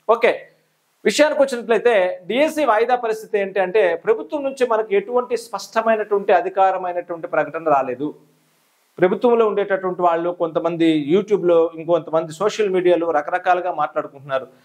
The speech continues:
ఇలాగే ముందుకెళ్తుందని కొంతమంది, లేదు వాయిదా పడుతుందని కొంతమంది, ఇటువంటి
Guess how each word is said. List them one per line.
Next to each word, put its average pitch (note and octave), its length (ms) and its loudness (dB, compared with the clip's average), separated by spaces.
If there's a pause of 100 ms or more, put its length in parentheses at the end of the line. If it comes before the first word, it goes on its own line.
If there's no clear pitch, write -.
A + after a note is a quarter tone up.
(220)
ఇలాగే F3+ 420 2
ముందుకెళ్తుందని D#3 600 -2
కొంతమంది, F3 460 0 (260)
లేదు D#3+ 160 4
వాయిదా E3+ 320 0
పడుతుందని D#3+ 500 -6
కొంతమంది, E3+ 480 -2 (320)
ఇటువంటి G3+ 320 2